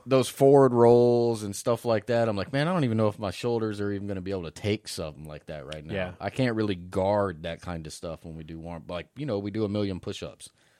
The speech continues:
Speaker 2: Yeah.
Speaker 1: Like, I don't even know if I can do two right now.
Speaker 2: Uh,
Speaker 1: So, it'll be
Speaker 2: honestly, we haven't
Speaker 1: interesting.
Speaker 2: been doing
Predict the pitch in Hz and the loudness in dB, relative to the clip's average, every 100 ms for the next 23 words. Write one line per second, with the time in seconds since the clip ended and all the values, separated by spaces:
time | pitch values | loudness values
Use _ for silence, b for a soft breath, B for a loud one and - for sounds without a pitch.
0 | - 117 98 156 214 208 196 185 180 175 | -2 0 0 -2 -6 -4 -2 -2 -2 -4
1 | 175 170 - 202 117 85 80 78 131 185 | -6 -10 -8 -4 -4 -4 -10 -6 0 2
2 | 196 190 - 180 226 220 214 220 208 190 | 2 0 -2 -4 -2 -2 -2 -4 -4 -4
3 | 165 180 156 139 | -2 -4 -4 -10